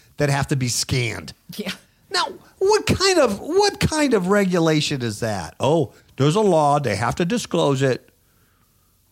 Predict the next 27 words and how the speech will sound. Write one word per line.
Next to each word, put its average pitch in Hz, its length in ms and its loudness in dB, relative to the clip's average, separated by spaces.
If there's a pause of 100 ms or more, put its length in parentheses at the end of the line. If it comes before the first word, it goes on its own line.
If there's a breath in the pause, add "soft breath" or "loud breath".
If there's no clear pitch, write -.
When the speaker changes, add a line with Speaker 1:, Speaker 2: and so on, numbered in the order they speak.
Speaker 1:
but 165 120 2
it's 165 160 0
on 165 300 0
the 143 100 2
code. 117 640 0
And 127 100 -8
so 160 140 0
unless 165 240 2
you 214 80 0
run 196 240 2
around 180 300 2
with - 20 -6
a 131 40 2 (1040)
barcode 131 280 2
scanner 123 480 -4
in 120 60 -4
your 110 100 -2
back 120 360 -4
Speaker 2:
And 175 120 0
know 175 100 4
what 175 160 0
Speaker 1:
pocket 170 120 -2
Speaker 2:
numbers 165 360 -2
to 151 120 -8
look 170 300 -6
for. 135 420 -12 (180)
Speaker 1:
Yeah, 185 480 0